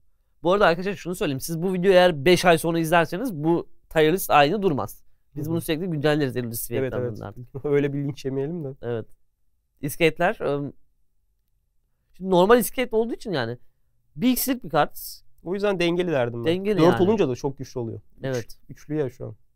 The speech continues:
Speaker 1: Havan da dengeli. Bunu konuşmuştuk aslında biz Furkan'la.
Speaker 2: Evet. Videodan önce biraz konuştuk çünkü
Speaker 1: Evet.
Speaker 2: hızlanmamız lazım diye.
Speaker 1: İksir golemi.
Speaker 2: Dengeli derdim. Güçlü aslında da.
Speaker 1: Güçlü.
Speaker 2: Dengeli.
Speaker 1: O desteği yüzünden bir tane.
Speaker 2: <laughs> Evet, evet.
Speaker 1: Ama de-,
Speaker 2: Den-,
Speaker 1: dengeli.
Speaker 2: dengeli diyelim.
Speaker 1: Dengeli. Roket zayıf.
Speaker 2: Zayıf, zayıf.
Speaker 1: Net
Speaker 2: Çöp
Speaker 1: zayıf
Speaker 2: der
Speaker 1: yani.
Speaker 2: misin?
Speaker 1: Artık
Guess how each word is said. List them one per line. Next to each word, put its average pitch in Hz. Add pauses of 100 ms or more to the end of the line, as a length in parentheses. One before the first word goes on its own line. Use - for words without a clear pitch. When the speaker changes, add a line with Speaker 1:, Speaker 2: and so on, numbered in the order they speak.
Speaker 1:
Havan 165
da 127
dengeli. 120
Bunu 127
konuşmuştuk 131
aslında -
biz -
Furkan'la. 101
Speaker 2:
Evet. 127 (760)
Videodan 175
önce 190
biraz 185
konuştuk 165
çünkü 147
Speaker 1:
Evet. 147
Speaker 2:
hızlanmamız 143
lazım 127
diye. 156 (320)
Speaker 1:
İksir 165
golemi. 139
Speaker 2:
Dengeli 151
derdim. 131
Güçlü 143
aslında 135
da. 139
Speaker 1:
Güçlü. 135
Speaker 2:
Dengeli. 131 (400)
Speaker 1:
O 156
desteği 165
yüzünden 131
bir 123
tane. 147
Speaker 2:
<laughs> 151
Evet, 147
evet. 135 (320)
Speaker 1:
Ama 175
de-, 160 (220)
Speaker 2:
Den-, 147
Speaker 1:
dengeli. 147
Speaker 2:
dengeli 160
diyelim. 120
Speaker 1:
Dengeli. 120
Roket 139
zayıf. 135
Speaker 2:
Zayıf, 127
zayıf. 110
Speaker 1:
Net 131
Speaker 2:
Çöp -
Speaker 1:
zayıf 156
Speaker 2:
der 170
Speaker 1:
yani. 190
Speaker 2:
misin? 151
Speaker 1:
Artık 127